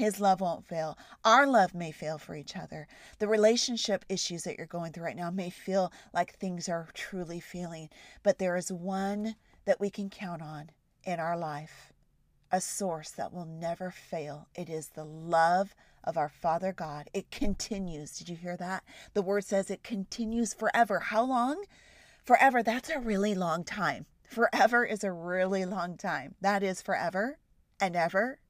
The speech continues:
<laughs> and ever and ever. It's hard for us to im-,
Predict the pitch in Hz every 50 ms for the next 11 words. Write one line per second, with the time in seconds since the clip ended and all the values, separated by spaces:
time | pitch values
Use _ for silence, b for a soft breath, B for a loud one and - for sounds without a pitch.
0 | _ _ _ - 269 - 247 247 220 165 - - 214 294 - - B B B B
1 | B B B B _ 220 226 220 - - 254 277 277 262 208 170 B B B B
2 | B B B B B B - 254 247 - - - 254 254 277 262 - 269 - -
3 | 240 - - 214 185 180 180 175